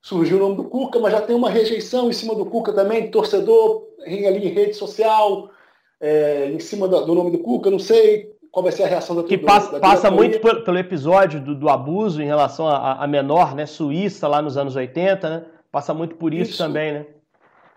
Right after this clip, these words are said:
Speaker 1: Uhum, então, a, a rejeição em rede social, pelo menos, é em cima disso. Então, é, não estão questionando o Cuca como treinador, mas em cima desse passado dele, desse episódio, é,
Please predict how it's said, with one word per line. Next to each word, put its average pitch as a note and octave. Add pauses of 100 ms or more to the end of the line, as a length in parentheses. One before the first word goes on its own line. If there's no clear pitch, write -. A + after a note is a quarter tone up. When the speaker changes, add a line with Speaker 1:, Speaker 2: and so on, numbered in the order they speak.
(260)
Speaker 1:
Uhum, E3
então, G3+
a, D3
a -
rejeição F#3 (160)
em C3
rede D#3
social, F#3
pelo G3+
menos, G#3+
é -
em A#3
cima A#3
disso. G3+
Então, F3 (160)
é, F3+
não E3
estão F#3
questionando F#3+
o -
Cuca G#3+
como F#3+
treinador, F3+ (320)
mas D3+
em D#3
cima F3+
desse F3
passado F3
dele, E3+
desse E3
episódio, D#3
é, C3